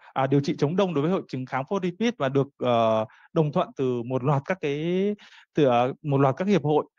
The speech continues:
Đầu tiên là đối với bệnh nhân mà được chẩn đoán xác định hội chứng kháng phospholipid, nếu mà có huyết khối động mạch thì bắt buộc, ờ, theo Hiệp hội Tim mạch châu Âu hay là huyết học, ờ, Hoa Kỳ hay là hội thấp khớp của châu Âu thì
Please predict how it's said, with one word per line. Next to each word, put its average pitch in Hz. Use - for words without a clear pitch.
Đầu 143
tiên 180
là 139
đối 131
với 185
bệnh 170
nhân 175
mà 131
được 160
chẩn 131
đoán 123
xác 254
định 220
hội 160
chứng 131
kháng 143
phospholipid, 185
nếu 160
mà 262
có 151
huyết 233
khối 165
động -
mạch 156
thì 147
bắt 175
buộc, 170
ờ, 120
theo 175
Hiệp 160
hội 135
Tim 175
mạch 147
châu 165
Âu 196
hay 170
là 127
huyết 185
học, 185
ờ, 104
Hoa 160
Kỳ 139
hay 143
là 139
hội 127
thấp 190
khớp 220
của 110
châu 160
Âu 165
thì 110